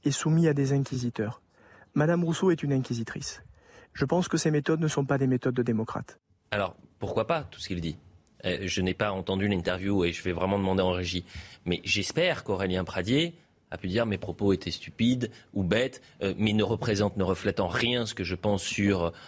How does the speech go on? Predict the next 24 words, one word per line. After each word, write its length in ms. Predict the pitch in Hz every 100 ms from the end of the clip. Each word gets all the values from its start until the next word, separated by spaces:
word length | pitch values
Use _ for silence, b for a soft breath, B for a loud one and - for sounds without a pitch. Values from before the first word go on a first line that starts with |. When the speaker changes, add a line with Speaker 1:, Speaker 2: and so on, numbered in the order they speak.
| B
Speaker 2:
euh, 240 | 92 87 90
la 140 | 92
communauté, 580 | 92 90 87 82 92 87
euh, 220 | 85 85
homosexuelle. 540 | 82 - 78 - 123
C'était 220 | 120 - 92
absolument 440 | - 104 98 98
pas, 260 | 120 107 92
euh, 40 | B B B
ho-, 180 | - 110
ho-, 280 | 107 107 117
homophobe. » 420 | 110 107 - 147 -
Ah, 140 | 139
il 180 | 113 107
dit 140 | 117 170
que 60 |
ça 100 | 151
ne 80 | 117
parle 160 | 110 107
pas 100 | 135
des 180 | 113
homosexuels. 460 | 104 101 101 - 80
Vous 80 | -
voyez ? 200 | 87